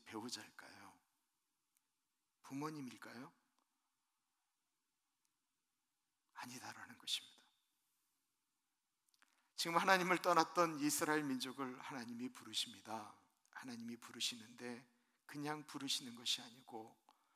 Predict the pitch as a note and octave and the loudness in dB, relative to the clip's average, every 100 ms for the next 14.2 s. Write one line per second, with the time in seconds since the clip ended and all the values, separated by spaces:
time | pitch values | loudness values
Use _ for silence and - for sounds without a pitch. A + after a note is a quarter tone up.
0 | _ _ _ _ _ - D3+ C#3 B2+ C3+ | _ _ _ _ _ -10 -2 0 0 -2
1 | B2+ C3+ B2+ A#2+ B2 C3+ C3+ C#3+ - C#3+ | -4 -4 -4 -4 -4 -4 -4 -8 -8 -8
2 | - A2+ A2+ A2 - _ _ _ _ _ | -12 -14 -14 -14 -18 _ _ _ _ _
3 | - D3+ C3+ C3 C3 A#2 G#2+ G#2 G#2+ G#2 | -6 -2 2 2 2 -2 -4 -8 -8 -8
4 | G#2+ - - - - C#3+ - C#3+ C3 C#3+ | -12 -8 -2 0 0 -4 -10 -12 -10 -10
5 | C#3 A2+ - - A2+ A#2 A2+ G#2+ - - | -10 -10 -8 -10 -12 -18 -10 -4 -4 -6
6 | - - - _ _ - _ _ _ _ | -20 -20 -20 _ _ -20 _ _ _ _
7 | - - C#3+ B2 A#2+ A2+ A2 A#2 A2+ - | -4 -2 -2 -2 -2 -4 -6 -6 -6 -14
8 | _ - - - _ D#3+ D#3+ D#3+ D#3+ D#3+ | _ -20 -20 -20 _ 10 12 12 12 12
9 | D#3 E3 D3 E3 D#3 D3+ D#3 D#3+ D#3+ D3+ | 10 8 6 4 2 6 8 8 4 4
10 | D#3 D3+ D3+ D#3 D3 C#3+ - - - - | 6 6 6 4 4 4 -2 -4 -4 2
11 | D3+ C#3+ C#3+ C#3+ C#3+ C#3 E3 F3 - F3 | 4 6 4 2 6 10 10 8 2 0
12 | F3 E3+ D#3+ D#3 - D3+ D3+ - C3+ - | -2 -2 0 0 2 2 0 0 2 6
13 | - D3+ D3 C#3 - C#3+ C3+ - A2+ A#2 | 6 4 0 0 0 -2 0 0 0 -4
14 | B2+ B2+ | -4 -8